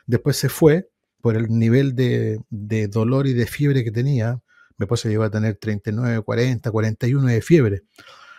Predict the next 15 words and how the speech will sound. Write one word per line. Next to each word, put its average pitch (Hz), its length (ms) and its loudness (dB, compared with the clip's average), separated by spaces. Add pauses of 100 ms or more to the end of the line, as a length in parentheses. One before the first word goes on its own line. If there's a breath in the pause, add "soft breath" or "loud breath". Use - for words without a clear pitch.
(120 loud breath)
No 117 140 2
podían 131 260 6
bajar 143 220 0
la 147 100 2
fiebre 151 240 4
y 139 60 4
esta 127 180 0
fiebre 147 360 0 (100)
hizo 135 240 -2
que 135 180 -2
casi 131 240 -2
se 117 180 -4
llevara 110 280 0
el 95 80 -10
cuerpo, - 360 -10